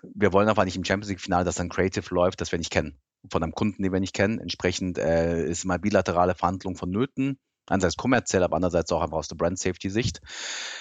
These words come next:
Beraten natürlich, also wir haben eben ein eigenes Team aufgebaut, ein Agenturteam und ein Direktkundenteam, das eben dezidiert eben dem, mit den, den bestehenden Kunden und zukünftigen, äh, Kunden eben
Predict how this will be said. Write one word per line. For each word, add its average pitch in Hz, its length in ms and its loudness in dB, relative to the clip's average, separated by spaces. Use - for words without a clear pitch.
Beraten 139 840 6
natürlich, 139 600 2
also 104 200 4
wir 101 160 6
haben 107 320 4
eben 101 260 2
ein 90 140 2
eigenes 95 280 2
Team 170 220 -2
aufgebaut, 143 580 4
ein 90 60 -2
Agenturteam 104 640 0
und 92 100 -2
ein 85 60 2
Direktkundenteam, 127 880 0
das 101 120 4
eben 95 140 4
dezidiert 104 720 6
eben 92 220 -2
dem, 87 300 -2
mit 95 260 0
den, 90 220 2
den 90 120 -2
bestehenden 92 460 -2
Kunden 104 440 -2
und 85 140 -4
zukünftigen, 90 720 -4
äh, 80 200 -2
Kunden 95 540 -2
eben 82 400 -4